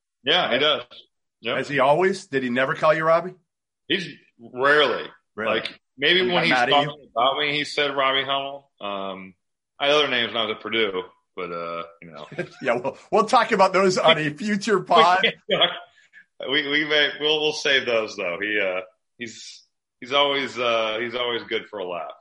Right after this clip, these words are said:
Speaker 1: Coach Payne.
Speaker 2: Anyway, the Goodman and Hummel podcast, we'll have it every single week. We'll bring you the latest info in college hoops. Uh, we'll have some hot takes. Uh, we'll have insight. We'll bring on guests occasionally.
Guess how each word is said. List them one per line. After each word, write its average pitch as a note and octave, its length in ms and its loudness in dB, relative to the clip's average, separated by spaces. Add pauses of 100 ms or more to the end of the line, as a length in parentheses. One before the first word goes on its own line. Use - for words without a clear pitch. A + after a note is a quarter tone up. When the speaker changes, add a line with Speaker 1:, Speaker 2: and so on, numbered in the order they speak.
Speaker 1:
Coach E2 140 -14 (100)
Payne. D#2 200 -16 (520)
Speaker 2:
Anyway, A2+ 600 -2 (160)
the A#2+ 100 -6
Goodman F#3 380 4
and E3 100 2
Hummel D#3+ 220 2
podcast, D3+ 720 2
we'll B2 160 -2
have C3+ 160 2
it C3 100 -10
every E3+ 280 -2
single F3 380 0
week. D3 240 -2
We'll C3+ 120 -2
bring C#3+ 220 -2
you D3+ 60 0
the C3 120 0
latest D3+ 440 -4
info D3 380 0
in C3 60 -2
college B2 420 2
hoops. D3+ 460 -8 (340)
Uh, G2 180 -16
we'll A#2 140 -6
have D#3 220 2
some E3 180 -6
hot D3+ 280 2
takes. D#3 460 -8 (300)
Uh, G#2 160 -6
we'll G#2+ 140 -6
have D3+ 240 2
insight. D3+ 640 0 (240)
We'll A#2+ 100 -6
bring D3+ 300 -2
on D#3+ 220 0
guests D#3+ 600 0
occasionally. D#3 1000 -6